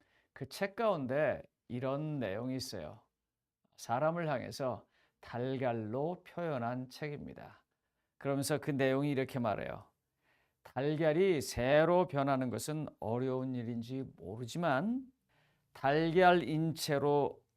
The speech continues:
날르는 것은 더 어렵다고요." 제가 그냥 그 프레이즈를 제 마음대로,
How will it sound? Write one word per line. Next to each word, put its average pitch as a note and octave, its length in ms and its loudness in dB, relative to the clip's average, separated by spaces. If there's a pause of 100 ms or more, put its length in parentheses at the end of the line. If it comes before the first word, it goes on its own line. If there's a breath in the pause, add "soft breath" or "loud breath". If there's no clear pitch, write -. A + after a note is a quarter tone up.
(140)
날르는 C3 640 0
것은 A#2 500 -6 (640)
더 C3 280 0
어렵다고요." A2 760 -4 (440)
제가 A#2 300 -6
그냥 B2 380 -4 (240 soft breath)
그 A#2+ 180 -10
프레이즈를 C#3 580 -4
제 B2 180 -4
마음대로, B2 720 -2